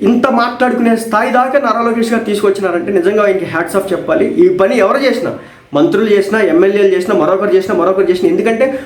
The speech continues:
వాళ్ళు ఆ స్థాయిలో ఉన్నారు. అలాంటి పని చేస్తే కనుక ఆ నియోజకవర్గానికో, ఆ ప్రాంతానికో, అందరికీ కూడా ఆ విలువ అనేది క్లియర్ కనిపిస్తూ ఉంటది. అదే మనం ఆ పని చేసినాం అనుకో,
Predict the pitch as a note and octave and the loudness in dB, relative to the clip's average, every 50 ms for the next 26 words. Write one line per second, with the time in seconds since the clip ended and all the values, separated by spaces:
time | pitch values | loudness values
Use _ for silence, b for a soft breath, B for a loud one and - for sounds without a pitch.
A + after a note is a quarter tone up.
0 | B B D#3 D#3 D3+ C#3+ C#3+ C#3+ C#3+ - D#3 F3 A3 B3+ B3+ G3+ G3+ G#3 A3+ A#3 | B B -2 0 0 0 0 -2 -2 -2 -2 0 0 0 0 0 0 0 0 0
1 | A3 - - E3 F#3 F#3+ F#3+ F3+ - F3 G3 B3 B3+ C#4+ C4+ C4+ C4+ B3 A#3 A3 | 0 0 0 0 0 0 -2 -2 0 0 0 2 2 2 0 0 0 0 0 0
2 | A3 - - D4 G3 B B B B B C#3+ C#3+ C#3+ D3 E3 G#3+ B3+ B3 - B3 | 0 2 0 0 0 B B B B B 0 2 4 4 4 4 2 0 -2 -2
3 | A#3 G#3+ G3 G3+ G#3+ G#3+ A3 - C4 A#3 - - - C3 C#3+ G3 B3 B3 B3 B3+ | 0 0 0 0 -2 -2 0 -2 -2 -2 -2 -4 -4 -4 -2 -2 -4 -2 -2 -2
4 | B3 A3+ A3+ A3+ C4+ C#4+ C#4+ C#4 B B B C#3+ E3+ A3+ C4+ C#4+ C#4+ C4+ B3+ C#4 | -2 -2 -2 0 0 0 0 -2 B B B 0 2 2 2 2 0 0 -4 -2
5 | C#4 A#3 B3 C#4+ D4 - - D#3+ D#3 D3 C#3+ D#3+ G3 B3 D4+ D#4 D4+ C#4+ C#4+ C#4+ | -2 0 0 0 -2 -2 -4 -4 -4 -2 0 0 2 2 2 2 2 2 2 2
6 | C#4+ D4 - - A#3 C#4 C#4+ C#4 A3+ A3+ G#3+ G#3 A#3 A3+ - A3+ G3 E3+ F3 F#3+ | 0 -2 -2 -2 0 0 0 0 0 -2 -2 -2 -2 -2 -2 -2 -2 -2 -2 -2
7 | D#3+ C3+ - - - - - - B B B B B B A#2+ B2+ D3 G3 A#3+ C4 | -4 -6 -8 -12 -16 -20 -20 -20 B B B B B B -4 -2 0 2 2 2
8 | B3+ B3+ C4 B3+ B3+ B3 A#3+ A#3+ A#3+ A#3 B3+ C4 B3+ B3 B3+ B3 A#3 A3+ G#3+ G3 | 2 0 0 0 0 0 0 0 0 0 2 2 2 2 0 0 0 0 0 0
9 | F#3 F3+ F#3+ G3 G3 | 0 0 0 -4 -4